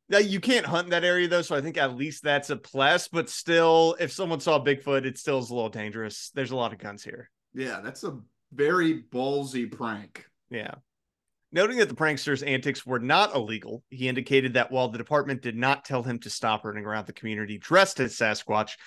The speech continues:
Speaker 1: the faux Bigfoot has likely decided to hang up the costume for now before things take a troubling turn should someone spot him and think they have a chance to take down the famed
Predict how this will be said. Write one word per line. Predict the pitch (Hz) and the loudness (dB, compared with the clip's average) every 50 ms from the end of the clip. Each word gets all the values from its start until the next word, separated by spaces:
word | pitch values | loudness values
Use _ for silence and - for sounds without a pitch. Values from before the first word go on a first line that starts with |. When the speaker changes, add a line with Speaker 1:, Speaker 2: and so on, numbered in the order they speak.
| - - _ _ _ - | -20 -20 _ _ _ -2
Speaker 1:
the | 175 175 | -2 0
faux | 180 - 208 196 175 139 | 4 6 8 8 8 8
Bigfoot | 156 147 - - - 131 127 127 | 6 4 4 2 0 0 0 0
has | 127 123 110 107 | -2 -4 0 2
likely | 127 120 117 - 123 | 2 2 2 0 -4
decided | 110 110 - - 120 113 113 110 | -6 -4 -2 0 0 0 0 -2
to | 120 117 | -8 -8
hang | - 131 143 147 139 131 | -2 0 0 0 0 0
up | 139 165 165 - - | 0 0 0 -2 -6
the | 135 | -6
costume | - 139 123 120 120 - - 113 107 | -2 0 0 0 0 -4 -10 -12 -10
for | 117 107 | -8 -6
now | 104 104 104 101 104 104 _ _ _ _ _ _ | -4 -4 -4 -4 -6 -8 _ _ _ _ _ _
before | - 180 175 - 190 180 165 147 | -8 -6 -2 2 4 6 6 4
things | - 151 143 123 - | 4 2 0 0 0
take | - 131 117 | -2 -2 -4
a | 120 - | -4 -6
troubling | - - - - 127 139 123 110 | 0 2 2 4 4 4 0 0
turn | - 123 110 107 107 107 104 _ - _ _ | -2 -2 0 0 -2 -4 -6 _ -18 _ _
should | - - 185 160 139 | -6 -2 0 0 0
someone | - 156 139 127 | 0 0 0 0
spot | 127 - - 160 135 123 123 | -2 0 4 4 6 6 4
him | 123 117 117 120 117 | 2 0 -2 -2 -4
and | 120 104 | -6 -6
think | 123 120 - | -6 -4 -2
they | 135 | -2
have | 120 117 113 | -2 -2 -2
a | 110 | -4
chance | - - 117 110 110 104 - - - - | -6 -6 -6 -6 -6 -8 -10 -14 -14 -12
to | - 127 | -12 -8
take | 131 - 117 104 - | -4 -4 -4 -2 -2
down | - 107 104 104 104 | -2 -2 -2 -2 -4
the | 101 104 | -8 -14
famed | - - 110 101 98 98 98 98 95 | -12 -10 -8 -8 -8 -8 -12 -12 -14